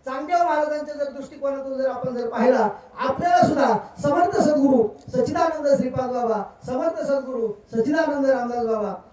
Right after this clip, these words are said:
समर्थ सद्गुरू सच्चिदानंद माधू बाबा यांनी सुद्धा हाच विचार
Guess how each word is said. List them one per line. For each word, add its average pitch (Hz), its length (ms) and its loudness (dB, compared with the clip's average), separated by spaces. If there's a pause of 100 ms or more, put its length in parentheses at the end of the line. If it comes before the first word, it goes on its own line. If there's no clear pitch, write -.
समर्थ 311 400 0
सद्गुरू 247 360 2
सच्चिदानंद 233 560 -2
माधू 226 380 2
बाबा 226 220 -2 (240)
यांनी 302 360 -4
सुद्धा 277 360 -4 (240)
हाच 339 280 -4
विचार 277 400 -6